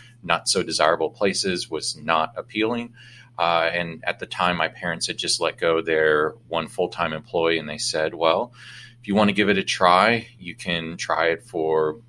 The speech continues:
six months, a year, a couple years, and if you don't like it, you can, uh,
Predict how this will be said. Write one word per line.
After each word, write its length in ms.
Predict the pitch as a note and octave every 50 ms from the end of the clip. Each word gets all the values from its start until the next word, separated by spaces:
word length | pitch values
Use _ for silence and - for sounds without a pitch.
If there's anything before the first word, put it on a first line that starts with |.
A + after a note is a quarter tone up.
| -
six 300 | - - F2+ - - -
months, 280 | F2+ E2+ F2 E2+ - -
a 60 | E2+
year, 520 | D2+ D#2 E2+ E2 E2 E2 E2+ E2+ E2 E2 E2
a 80 | D#2+
couple 320 | - - E2+ D#2+ - E2+ D#2+
years, 340 | D#2+ E2 E2+ F2 E2 D#2+
and 100 | D#2+ D2+
if 120 | D2+ - -
you 60 | -
don't 180 | D#2 D#2 D2+ D#2
like 240 | D#2+ D#2+ D#2 -
it, 160 | F#2+ E2+ - -
you 180 | E2 D#2 D2+ D#2
can, 260 | - - D#2 D2 D2
uh, 320 | C#2+ D2+ D2+ C#2+ D2 D2